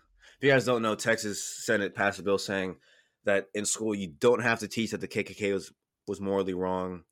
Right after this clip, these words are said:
and that you, they don't have to teach about k-, figures like Martin Luther King Junior and, uh, Cesar Chavez and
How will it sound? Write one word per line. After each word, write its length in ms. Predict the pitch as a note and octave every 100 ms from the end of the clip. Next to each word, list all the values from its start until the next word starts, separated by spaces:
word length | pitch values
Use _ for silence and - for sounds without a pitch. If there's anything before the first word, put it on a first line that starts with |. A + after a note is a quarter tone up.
| - - _
and 200 | G2 G2
that 120 | G2 -
you, 100 | F2+
they 120 | G#2
don't 100 | G#2+
have 160 | G#2+ -
to 100 | G#2+
teach 80 | -
about 260 | G2+ E2
k-, 140 | - - _
figures 320 | G#2+ F#2+ F#2
like 160 | F#2 E2+
Martin 320 | F#2 F#2+ F#2+
Luther 260 | G2 F2+ F2
King 280 | G#2+ G2+ F#2
Junior 380 | G2 G2 G2
and, 280 | F2+ D#2 D#2 _
uh, 260 | D2 C#2 - _
Cesar 440 | - - - G2 F2+
Chavez 640 | G2+ F#2 F#2 G2 F#2+ E2
and 320 | D#2 D#2 D2